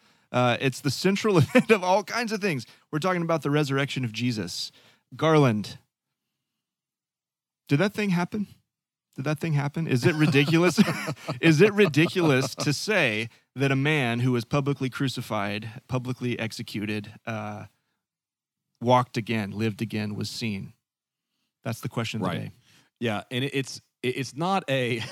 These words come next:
Speaker 2: <laughs> it's not an insignificant question. I mean, think about the claim, and I actually have said, uh, many times recently to people down here in, in our church in Arkansas, um, "When's the last time you actually just considered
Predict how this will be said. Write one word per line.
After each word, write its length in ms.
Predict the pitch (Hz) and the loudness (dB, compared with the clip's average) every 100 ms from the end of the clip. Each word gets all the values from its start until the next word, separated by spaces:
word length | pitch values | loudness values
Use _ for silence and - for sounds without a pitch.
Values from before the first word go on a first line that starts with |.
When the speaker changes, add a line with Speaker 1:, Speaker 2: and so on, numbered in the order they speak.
| - - | -14 -20
Speaker 2:
<laughs> 280 | - - - | -20 -8 -4
it's 160 | 131 | -2
not 200 | 156 202 | 0 0
an 180 | 156 131 | -2 -2
insignificant 840 | 139 147 143 151 113 123 117 110 87 | -2 -2 -2 -4 -4 -2 -2 -4 -4
question. 440 | 107 104 - 85 | -2 -2 -4 -10
I 100 | - | -4
mean, 160 | 110 110 | -4 -2
think 180 | 151 160 | 0 0
about 280 | 147 135 - | 0 -2 -4
the 80 | |
claim, 600 | 110 117 123 127 123 117 | -8 -8 -4 -2 0 0
and 100 | 107 | -2
I 180 | 113 120 | -2 -2
actually 300 | 135 123 107 | -2 -2 -4
have 80 | 95 | -4
said, 400 | - 120 110 101 - - - | -2 0 2 0 -6 -20 -6
uh, 200 | 104 101 | -2 -2
many 320 | 92 107 139 131 | -2 2 2 0
times 320 | 117 110 104 | -2 -4 -2
recently 340 | 113 107 104 | -4 -2 -4
to 80 | 101 | -2
people 300 | 113 113 98 | -2 -2 0
down 200 | 101 107 | 0 0
here 320 | 101 104 104 | 0 0 -2
in, 400 | 101 101 98 92 - | -4 -4 -2 -4 -4
in 120 | 98 | -2
our 120 | 120 | -2
church 400 | - 101 92 - | -2 -2 -2 -4
in 120 | 87 | -4
Arkansas, 560 | 95 117 104 98 87 85 - - - - | -2 -4 -4 -4 -4 -6 -10 -20 -20 -10
um, 380 | 113 110 101 95 - - | -4 -2 -2 -6 -12 -2
"When's 260 | 127 214 | 0 2
the 80 | 202 | 0
last 240 | 180 160 | -2 -4
time 160 | - 143 | -4 -4
you 160 | 120 - | -4 -4
actually 400 | 113 139 - 165 | -2 -2 -2 -4
just 300 | 131 127 120 | 0 0 -2
considered 1120 | - - 107 95 - - 165 143 95 85 87 | -6 -8 -6 -6 -10 -4 0 0 -2 -6 -8